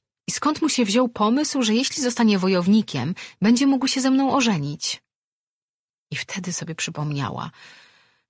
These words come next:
Przecież sama mu o tym mówiła. Powiedziała, że ojciec pewnie wyda ją za kogoś z królewskiego rodu, chyba że jakiś dowódca czy wojownik zrobi na nim wrażenie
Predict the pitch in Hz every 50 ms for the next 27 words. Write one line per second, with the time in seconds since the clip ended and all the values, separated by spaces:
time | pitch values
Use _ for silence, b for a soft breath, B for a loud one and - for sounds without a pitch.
0 | B B B B B B - - - 226 - 220 208 - - - - - 208 202
1 | 214 220 220 220 220 - 226 226 - 233 226 220 226 226 208 196 170 143 127 127
2 | - - 160 - _ _ _ _ _ _ _ _ _ - 208 190 185 190 190 185
3 | 214 190 165 131 135 151 151 160 156 - - 180 190 190 - 233 233 - - 196
4 | 180 190 180 175 160 156 180 185 170 165 143 139 139 139 143 147 151 151 147 -
5 | - 165 160 156 - - - - - 165 151 156 - - - 180 170 175 175 180
6 | 190 175 160 156 139 127 170 B B B B B B B B - - 262 269 285
7 | 254 233 247 240 233 233 220 202 175 175 170 160 175 214 247 240 - - - -
8 | 139 135 143 - - - 156 147 156 160 165 170 165 170 175 - 214 226 240 240
9 | - 185 170 175 190 196 196 196 202 196 190 190 185 190 180 180 185 185 185 175
10 | 190 180 156 151 151 - -